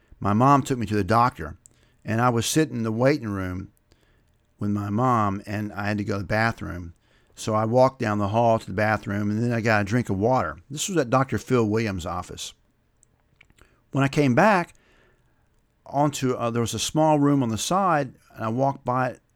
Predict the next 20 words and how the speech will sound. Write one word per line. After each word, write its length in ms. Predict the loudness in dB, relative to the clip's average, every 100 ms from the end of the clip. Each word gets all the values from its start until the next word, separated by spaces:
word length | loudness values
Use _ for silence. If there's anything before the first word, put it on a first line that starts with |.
| _ _ _
and 120 | -8 -4
I 20 |
saw 240 | 0 0
James 380 | 2 2 2 2
and 60 | 0
his 120 | 0
mom 380 | 2 2 -2 -4
sitting 360 | 0 2 2
there 200 | -2 -4
in 80 | -6
this 120 | -4
small 380 | -2 2 4 4
room 200 | 4 4
by 140 | 4
themselves. 640 | 4 2 0 0 -4 -10 -20 _ _ _ _ _ _ _ _ _ _ _
"Damn, 520 | 0 2 4 2 -2 -14 _
there's 200 | -4 2
my 120 | 0
friend 320 | 2 2 4
James." 540 | 4 2 0 -4 -14